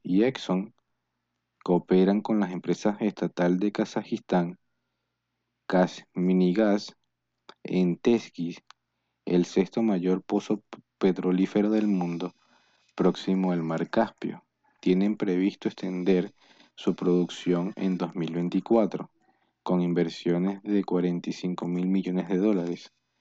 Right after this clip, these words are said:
pero su producción se verá afectada por las protestas a las que se han unido sus trabajadores subcontratados. De ahí que la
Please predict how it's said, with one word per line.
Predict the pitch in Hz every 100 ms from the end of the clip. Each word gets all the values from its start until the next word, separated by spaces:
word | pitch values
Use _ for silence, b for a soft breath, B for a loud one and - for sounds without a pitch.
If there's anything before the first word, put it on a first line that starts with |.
| _ _ _ - _
pero | 92 90 90
su | - 90
producción | 87 87 87 87 - 123 98 117 123 _
se | - -
verá | 87 87 85
afectada | - 92 - 107 90 92 - _ _ _ _
por | 101
las | 98 90
protestas | 110 107 98 95 117 117
a | 104
las | 92
que | - 92 90
se | -
han | 87
unido | 98 110 98 101 113
sus | - 104
trabajadores | - 92 90 - 92 90 92 -
subcontratados. | - - - 87 - 98 127 120 85 - _ _ _ _ _ _ _
De | - 92 98
ahí | 92 113 143 127
que | 131 98
la | 92 90 87